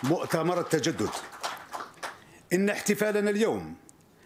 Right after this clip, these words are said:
بين أهلنا في جنوبنا الكبير بذكرى تأميم المحروقات، ذلكم القرار الوطني الشجاع، هو في عمقه وأبعاده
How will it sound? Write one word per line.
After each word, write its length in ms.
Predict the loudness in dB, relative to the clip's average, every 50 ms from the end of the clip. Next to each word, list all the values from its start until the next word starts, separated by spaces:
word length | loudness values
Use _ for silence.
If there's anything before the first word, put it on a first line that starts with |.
| -20 -20 -16 -14
بين 360 | -8 -4 -2 0 0 0 0
أهلنا 640 | -2 0 0 0 0 2 2 2 2 2 2 0 -2
في 200 | -2 0 0 2
جنوبنا 580 | 2 2 2 4 2 2 2 2 2 2 2
الكبير 560 | 2 0 0 -2 0 2 2 2 2 0 -6 -12 -18 -20 _ _ -20 -20 -20 -20 -20 -20 -10 -2
بذكرى 480 | -2 0 0 0 0 0 0 0 0
تأميم 500 | 0 0 -2 0 2 2 4 4 4 2
المحروقات، 920 | 2 2 2 0 0 2 2 2 2 2 0 0 0 2 2 0 -2 -4 -10 -12 -12 -20 -20 -20 -20 -20 -20 -20 -18 -2 0
ذلكم 480 | 2 2 2 2 0 0 0 2 2 2
القرار 800 | 0 0 -2 0 0 0 2 2 2 2 2 0 0 -2 -8 -12 -6 -2 0
الوطني 520 | 0 2 2 2 0 2 2 0 0 2
الشجاع، 760 | 0 0 0 0 2 2 2 2 4 2 0 -2 -4 -10 -14 -20 -20 -20 -20 -20 -20 -20 -20 -10 -2
هو 240 | 0 2 2 2 0
في 180 | 0 0 0 2
عمقه 600 | 2 2 2 2 2 0 0 0 -4 -8 -10 -12 -16 -20 -20 -20 -20 -20 -10 -2
وأبعاده 1080 | 2 2 2 2 0 0 2 2 2 2 0 0 0 0 0 2 2 2 2 0 -2